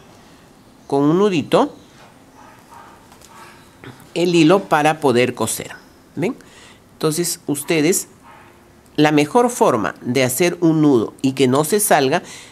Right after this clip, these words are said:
entonces hacen el nudo y con la misma aguja enganchan en el tejido y con la aguja la pasan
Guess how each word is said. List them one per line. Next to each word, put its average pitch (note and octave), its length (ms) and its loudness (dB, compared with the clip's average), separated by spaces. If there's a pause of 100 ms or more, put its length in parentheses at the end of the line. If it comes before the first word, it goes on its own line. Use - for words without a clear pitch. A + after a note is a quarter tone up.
(200)
entonces D3 420 -6 (680)
hacen A3+ 300 2
el G3 160 4
nudo E3+ 340 2 (220)
y D3 200 0
con A#2 320 -2
la G#2+ 100 -2
misma A3+ 320 2
aguja F#3 380 -2 (260)
enganchan D3+ 720 2
en C#3 180 0
el F#3 160 2
tejido F3+ 540 0 (280)
y F#3 260 0 (260)
con E3+ 320 0
la E3 140 0
aguja E3 340 0
la C#3+ 180 -2
pasan E3 360 -2